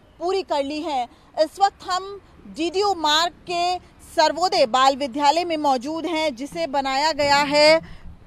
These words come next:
पिंक पोलिंग बूथ। दिल्ली में लगभग अड़सठ मॉडल पोलिंग बूथ बनाए गए हैं और अड़सठ ही पिंक पोलिंग बूथ बनाए गए हैं। यहाँ आपको बता दें कि मॉडल पोलिंग बूथ का मतलब ये है कि एक ऐसा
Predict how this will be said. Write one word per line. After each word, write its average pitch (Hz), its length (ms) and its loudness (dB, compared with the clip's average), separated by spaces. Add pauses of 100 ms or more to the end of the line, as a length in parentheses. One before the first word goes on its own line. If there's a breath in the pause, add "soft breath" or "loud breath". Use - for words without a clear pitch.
पिंक 427 380 -2
पोलिंग 269 460 6
बूथ। 175 340 -10
दिल्ली 330 420 2
में 370 260 0
लगभग 294 540 4 (320)
अड़सठ 330 680 10 (180)
मॉडल 277 420 10
पोलिंग 320 380 4
बूथ 330 280 2
बनाए 294 300 6
गए 294 200 8
हैं 302 240 4 (320 soft breath)
और 339 160 4 (120)
अड़सठ 320 520 8
ही 349 360 6 (360 soft breath)
पिंक 381 260 4 (100)
पोलिंग 269 340 10
बूथ 240 220 -2
बनाए 202 300 0
गए 185 160 -2
हैं। 202 160 -4
यहाँ 277 180 6
आपको 330 200 2
बता 320 300 6
दें 359 160 -2
कि 349 160 -4
मॉडल 269 540 6
पोलिंग 320 400 4
बूथ 311 220 0
का 339 200 0
मतलब 302 400 2
ये 294 140 0
है 339 220 6 (300 soft breath)
कि 330 160 2
एक 339 200 2 (240)
ऐसा 311 320 10